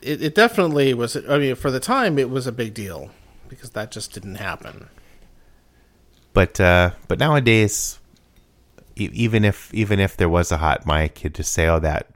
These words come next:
Speaker 2: that didn't happen," or whatever. <laughs>
Speaker 1: Beyond, beyond that stuff, it's also really, uh,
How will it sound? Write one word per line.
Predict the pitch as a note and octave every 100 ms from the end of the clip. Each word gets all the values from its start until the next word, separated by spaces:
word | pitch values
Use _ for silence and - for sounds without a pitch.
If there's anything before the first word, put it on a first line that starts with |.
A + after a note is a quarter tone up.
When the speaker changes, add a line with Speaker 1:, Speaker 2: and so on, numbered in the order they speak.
| -
Speaker 2:
that | D2+
didn't | - D#2+
happen," | D#2 D2+ C#2+ D#2 - _ _
or | D#2
whatever. | E2 D#2+ - - F3+ - - -
<laughs> | - - - D#3+ F3+ E3
Speaker 1:
Beyond, | E3 F#3 D#3+
beyond | D3+ F3 F3+
that | C#3 -
stuff, | - B2+ G#2 - - - - - -
it's | C3+ C3
also | D#3 F3+ - G3+
really, | C3+ A#2+ B2 C3 B2 A#2+
uh, | G#2 A#2 A2